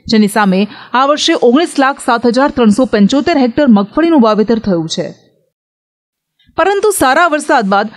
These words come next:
સૌરાષ્ટ્રના ખેડૂતોની મુશ્કેલી ઓછી નથી થઈ.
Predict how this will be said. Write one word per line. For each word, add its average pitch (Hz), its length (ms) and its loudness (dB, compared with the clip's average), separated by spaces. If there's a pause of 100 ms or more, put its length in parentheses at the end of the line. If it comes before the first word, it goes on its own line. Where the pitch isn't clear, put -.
(200)
સૌરાષ્ટ્રના 262 520 2
ખેડૂતોની 330 480 0
મુશ્કેલી 294 480 2
ઓછી 247 340 2
નથી 220 260 0
થઈ. 156 280 -8